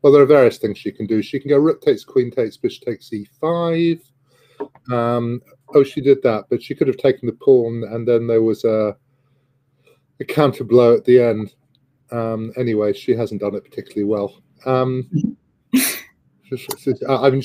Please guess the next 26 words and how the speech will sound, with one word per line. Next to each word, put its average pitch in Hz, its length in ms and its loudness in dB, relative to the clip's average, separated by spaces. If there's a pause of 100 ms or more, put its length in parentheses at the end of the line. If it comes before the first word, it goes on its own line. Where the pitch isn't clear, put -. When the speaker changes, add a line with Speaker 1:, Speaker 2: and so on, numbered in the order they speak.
Speaker 1:
if 170 180 -2
you 180 60 -2
go 165 140 6
back 151 240 0
two 117 180 -4
moves, 110 460 -6
if 110 140 -14
you 117 80 -12
can. 143 480 -6
Speaker 2:
Yeah, 151 480 0
I - 80 -2
think 214 320 -4
I 175 80 -2
can. 151 460 0 (720)
Back, 190 120 0
Speaker 1:
Right. 110 160 0
Speaker 2:
back. - 580 -12
There 180 100 0
you 143 120 0
go. 175 140 -2 (540)
Speaker 1:
Yeah, 135 140 4
with 131 180 2
another 143 320 0
couple 123 260 -4
of 110 60 -16
moves. 131 440 -6